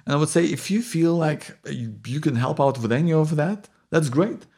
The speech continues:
Then hit reply and let me know." And the people can kind of pick and choose what works for them. And also this way, by the way,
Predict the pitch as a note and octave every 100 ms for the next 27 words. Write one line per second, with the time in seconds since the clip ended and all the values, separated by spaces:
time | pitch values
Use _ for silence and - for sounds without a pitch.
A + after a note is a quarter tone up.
0 | - A#2 G#2 D#3+ D#3+ C#3+ B2 C3 E3 F#3
1 | - _ - F#2+ F#2+ F#2 G2 F#2 - -
2 | _ - A#2 B2 D3+ D#3 D3+ B2+ A2+ G2+
3 | - C#3+ C3+ A#2+ - C#3 C#3 C3+ - _
4 | G2 A2+ A#2+ G#2 A#2+ A#2 - - G2+ G#2+
5 | C3 G#3+ - _ _ _ _ _ _ -
6 | - - - - C#3 D#3 - D#3 A3+ D#4+
7 | - A2 G#2 G2 C3 E4+ - - F#2+ F#2
8 | G#2 A#2+ C#3 A2 F2 F2+